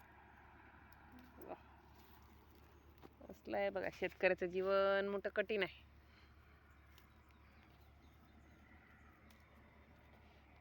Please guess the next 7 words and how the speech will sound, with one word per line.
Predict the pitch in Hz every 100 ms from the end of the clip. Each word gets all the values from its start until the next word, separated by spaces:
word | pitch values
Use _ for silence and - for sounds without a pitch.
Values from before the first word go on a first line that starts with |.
| -
कमवतो | - 170 170 175
शेतकरी, | 180 180 - 180
पण | 180 180 170
त्याला | 175
भाव | 170 175 175
ठरवायची | 208 185 180 175 208 247 - - - - - - - - - - - - - - - - - - - -
त्याची | 180 - 202